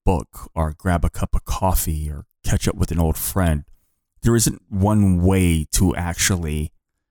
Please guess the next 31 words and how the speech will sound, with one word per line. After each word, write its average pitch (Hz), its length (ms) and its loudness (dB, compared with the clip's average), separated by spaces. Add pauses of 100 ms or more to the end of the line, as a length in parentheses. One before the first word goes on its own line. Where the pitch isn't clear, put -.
(520)
stimulate 92 720 2
your 92 200 2
imagination. 80 920 -2 (760)
There's 104 180 0
all 98 200 0
kinds 95 360 0
of 78 200 -6
ways 71 480 -8 (260)
that 85 120 -4
it 80 100 -6
can 92 160 0
be 76 160 -6
done. 76 560 -2 (1300)
It's 101 180 0
just - 160 0
a 101 40 4
matter 92 340 4
of - 340 0 (120)
taking 101 360 2
the 87 100 2
time 82 440 0
to 92 140 0
really, 87 680 2 (360)
really 107 540 2
take - 260 -2
the 90 80 -8
time 82 440 0 (480)
to - 140 0
just, - 460 -2 (360)
to 107 120 0
just 98 320 0